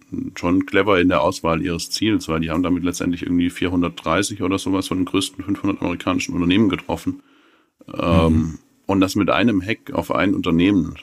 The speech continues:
Speaker 1: das ist, äh, ziemlich effizient. Das sind gu-, gute Netzwerkeffekte, um das, äh, so auszudrücken, ne? Ähm,
Speaker 2: Ja, klar.
Speaker 1: und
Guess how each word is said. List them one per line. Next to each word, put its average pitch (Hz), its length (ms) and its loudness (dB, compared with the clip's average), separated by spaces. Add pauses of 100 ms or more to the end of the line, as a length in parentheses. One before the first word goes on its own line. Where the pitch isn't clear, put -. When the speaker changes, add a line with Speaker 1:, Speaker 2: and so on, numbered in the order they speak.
Speaker 1:
das - 220 -10
ist, 87 300 -4
äh, 82 340 -4 (560)
ziemlich 101 340 2
effizient. 98 600 -2 (1000)
Das 85 200 -6
sind 92 420 0
gu-, - 240 -2
gute 123 240 4
Netzwerkeffekte, 90 920 0
um 82 140 0
das, 82 320 -4
äh, 85 160 -4
so 82 140 -2
auszudrücken, 85 720 -2
ne? 92 140 -2 (720)
Ähm, 82 420 2
Speaker 2:
Ja, 78 100 2
klar. 95 320 0 (260)
Speaker 1:
und 76 560 -6